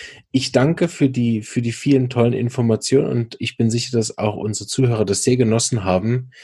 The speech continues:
da einen Einblick zu haben in die Arbeit. Wir werden das ja in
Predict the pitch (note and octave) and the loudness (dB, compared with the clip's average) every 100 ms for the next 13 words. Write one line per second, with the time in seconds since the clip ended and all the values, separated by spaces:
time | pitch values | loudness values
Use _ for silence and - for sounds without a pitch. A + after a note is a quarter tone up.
0 | - - _ G#2+ G2+ G2 G#2+ A#2 C3 C3+ | -20 -20 _ 0 0 -2 0 2 2 0
1 | - A2 A2 A2+ F#2 G#2+ G2+ G#2+ G#2 G2+ | 0 2 2 2 -4 -6 -6 -6 -4 -4
2 | G2+ - - A2+ C#3 C#3 - - - - | -4 -6 -2 2 4 2 0 -20 -20 -16
3 | - B2 A#2+ A#2 A#2 A#2+ A#2+ B2 C3+ - | 2 4 4 2 0 2 2 4 2 4
4 | C#3 B2 B2 B2+ | 2 4 2 2